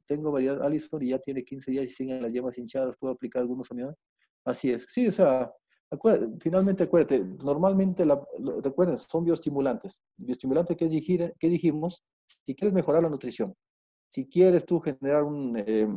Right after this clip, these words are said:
¿qué dijimos? Un resistencia contra el clima adverso, resistencia, resistencia contra fitopatógenos, resistencia con-, contra salinidad, estrés abio-, este, estrés salino,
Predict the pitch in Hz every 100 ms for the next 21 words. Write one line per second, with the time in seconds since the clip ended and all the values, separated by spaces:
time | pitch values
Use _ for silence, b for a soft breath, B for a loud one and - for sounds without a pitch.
0 | 101 - 131 139 143 113 - _ _ _
1 | _ _ _ _ _ _ B B B _
2 | 131 127 113 110 - 147 143 135 123 120
3 | 120 - 139 135 120 117 117 131 117 -
4 | - _ _ _ _ - 123 - 123 117
5 | 147 143 - 123 123 123 - 143 143 127
6 | 120 120 127 117 117 - 135 131 - 104
7 | _ _ - 127 127 - 151 156 151 160
8 | 160 _ _ _ _ _ _ _ 135 127
9 | 127 131 123 123 131 120 120 143 135 131
10 | 175 117 - 110 - 135 131 143 110